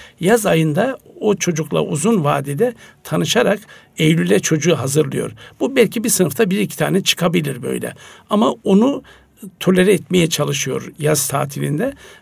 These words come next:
ve Eylül ayına geldiği anda öğretmenini tanımış, hatta birkaç arkadaşlarıyla da buluşuyor, buluşturabiliyor öğretmen ve sınıfta tanıdığı bir grup olunca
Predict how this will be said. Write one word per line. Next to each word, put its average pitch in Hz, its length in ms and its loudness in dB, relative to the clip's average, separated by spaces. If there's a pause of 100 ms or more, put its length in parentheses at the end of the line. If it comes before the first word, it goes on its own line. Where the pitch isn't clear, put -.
ve 196 80 0
Eylül 202 300 0
ayına 165 260 0
geldiği 160 440 -2
anda 170 420 -4 (220)
öğretmenini 143 580 -4
tanımış, 143 460 -6
hatta 147 320 -6
birkaç 165 280 -6
arkadaşlarıyla 175 800 -2
da 160 140 -2
buluşuyor, - 540 -4 (240)
buluşturabiliyor 156 760 -2
öğretmen 139 560 -4 (440)
ve 214 240 0
sınıfta 185 440 0
tanıdığı 175 460 -2
bir 165 100 -4
grup 190 300 0
olunca 240 520 0